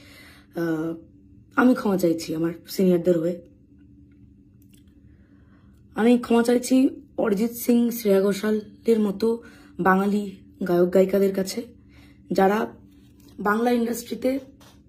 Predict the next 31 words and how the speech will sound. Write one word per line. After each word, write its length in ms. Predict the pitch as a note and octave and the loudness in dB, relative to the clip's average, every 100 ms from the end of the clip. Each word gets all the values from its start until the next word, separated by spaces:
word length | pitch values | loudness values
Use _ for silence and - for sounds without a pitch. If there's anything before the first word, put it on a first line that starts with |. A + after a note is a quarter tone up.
| - - | -20 -10
বাংলা 360 | G3 F#3+ G3+ A3 | -4 0 0 0
গান 300 | A3 A3 A3 - - _ _ - - - - _ _ _ _ - _ _ | -2 -4 -6 -14 -20 _ _ -20 -20 -20 -20 _ _ _ _ -20 _ _
শেখা 260 | - - G#3 | -16 -8 -6
শুরু 220 | G3+ A3 | -4 -4
করেছিল, 440 | A3+ G3+ F#3 F3+ E3+ | -2 -2 -2 -6 -6
ছোটবেলার 400 | F3+ F3+ F3+ F3+ | -4 -2 0 -2
থেকে 240 | F3 F3+ | -4 -4
বাংলা 260 | F3 F3 E3+ | -2 -2 -4
গান 140 | E3+ | -4
শিখে 280 | E3+ - F3+ | -6 -2 -2
তারা 140 | E3+ | -2
বড় 220 | E3+ D#3 E3+ | -4 -4 -2
হয়েছে। 340 | E3+ D#3 - - _ - - - - - | -2 -4 -10 -16 _ -20 -20 -20 -20 -4
বাংলা 340 | F3+ F#3 F#3+ | -2 0 -2
গানই 380 | - F3+ F#3 A3 | -2 0 0 0
তারা 200 | G#3 F#3 | 0 0
গাইবে, 360 | F3+ F3 F3+ F#3 | 0 -2 -2 -4
যারা 200 | - F3 | -4 -8
ঠিক 220 | E3 - | -10 -14
করেছিল। 420 | - F3 E3 - E3+ - - - - - - - | -2 0 0 -4 -12 -14 -20 -20 -20 -20 -20 -8
তারা 140 | B3 | -2
ইন্ডাস্ট্রিতে 440 | B3 A#3 A#3 A3 A#3 | 0 0 0 -2 -2
কাজ 240 | F#3 F3+ | -2 -2
করতে 240 | - G#3 G#3+ | -6 -6 -4
পারেননি 580 | A3 A3+ A#3 C4 - - | -2 -2 0 -2 -2 -8
এই 120 | - | -6
so 160 | G#3+ - | -4 -4
called 280 | G#3+ A#3 A3+ | -2 -2 -2
সিনিয়র্সদের 640 | - G3 F#3+ G3 F#3 G#3 | -4 -2 -2 -4 -4 -4
জন্য। 380 | F#3 F3+ F3+ G3+ - _ _ _ _ _ - _ _ - - _ _ _ - - - | -4 -4 -4 -6 -10 _ _ _ _ _ -20 _ _ -20 -20 _ _ _ -20 -20 -8
আমি 300 | G3+ G#3+ G#3+ | -2 -2 -2